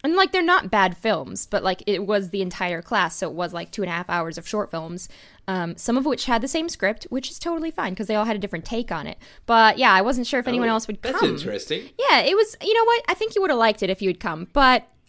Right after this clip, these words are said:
Speaker 1: I just felt like I should be there since I was in it, but then I realized that not
Speaker 2: Yeah.
Speaker 1: every actor was there anyway, so I'm just better than them. No, I'm kidding.
Speaker 2: What,
Speaker 1: Um, <laughs>
Speaker 2: what was, so, so what, they were all given, like, the one script or the one story, and they had to then interpret it, they
Speaker 1: No,
Speaker 2: interpret it
Speaker 1: so
Speaker 2: differently, or?
Speaker 1: the last semester's class,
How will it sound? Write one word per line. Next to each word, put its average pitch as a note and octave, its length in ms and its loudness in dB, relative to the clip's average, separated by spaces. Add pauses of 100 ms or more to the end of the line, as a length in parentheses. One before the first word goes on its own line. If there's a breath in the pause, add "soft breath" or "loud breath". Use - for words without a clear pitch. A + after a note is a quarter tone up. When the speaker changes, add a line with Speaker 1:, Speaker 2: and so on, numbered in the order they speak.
Speaker 1:
I C4+ 140 6
just C#4 160 -4
felt B3 140 4
like G3 100 0
I G3+ 80 2
should G3 160 -6
be G3 60 -2
there F3+ 200 -2
since F#3 240 -6
I F3 100 0
was F3 240 -4
in A3 160 -2
it, D#3 320 -6
but G3 100 -10
then F#3+ 120 -2
I F3 60 -4
realized E3 380 -6
that - 160 -10
not F#3 180 0
Speaker 2:
Yeah. F3+ 100 0
Speaker 1:
every F3 280 -2
actor F3+ 360 -2
was F3+ 200 -4
there F3+ 180 -2
anyway, A#3 340 0
so E3 240 -2 (500 loud breath)
I'm G3+ 160 0
just - 300 -8 (160)
better F#3+ 240 -2
than F3 240 -8
them. E3+ 240 -10
No, F3+ 80 -2
I'm - 120 -4
kidding. F#3 220 -6 (240 loud breath)
Speaker 2:
What, A#3 120 6
Speaker 1:
Um, G#3 140 0
<laughs> - 220 -4
Speaker 2:
what B3 280 2
was, F3+ 420 -4 (260)
so, E3 300 2
so E3 160 0
what, A#2 200 0
they C3 180 2
were C3+ 100 2
all A#2+ 260 0
given, A2 320 -4
like, G#2 280 -10
the A2+ 100 -2
one G2+ 360 -8
script - 440 -4
or A2 80 0
the G#2 80 -4
one G2 240 -6
story, G2+ 480 -2
and G2+ 160 -6
they G2+ 140 0
had G2 200 -8
to G2 160 -8
then F#2+ 180 -8
interpret G2 440 -10
it, F#2 220 -12
they B3+ 60 0
Speaker 1:
No, D4 560 4
Speaker 2:
interpret G#3 260 2
it G3 40 -2
Speaker 1:
so A#3 360 0
Speaker 2:
differently, A3+ 320 -2
or? F3+ 120 -16
Speaker 1:
the A3+ 180 0
last A#3+ 440 2
semester's B3 480 -2
class, G3 800 0